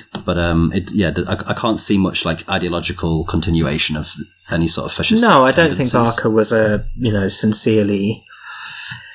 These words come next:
Speaker 2: committed far rightist.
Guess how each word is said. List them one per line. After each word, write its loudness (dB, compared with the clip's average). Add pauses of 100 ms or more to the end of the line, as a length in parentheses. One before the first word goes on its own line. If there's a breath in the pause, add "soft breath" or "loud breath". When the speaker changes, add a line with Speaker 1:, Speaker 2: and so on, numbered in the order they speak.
(400 loud breath)
Speaker 2:
committed 2
far 0
rightist. 0